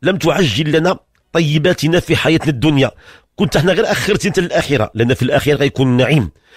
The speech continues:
فما كاينش هناك الضياع ابدا، كاين هناك الرابح، رابح، وكاين قانون التعويضات الالهيه،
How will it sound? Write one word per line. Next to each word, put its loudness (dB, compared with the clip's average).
فما 0
كاينش 0
هناك 0
الضياع 0
ابدا، 0
كاين 2
هناك 2
الرابح، 0
رابح، 0
وكاين 0
قانون 2
التعويضات 0
الالهيه، 0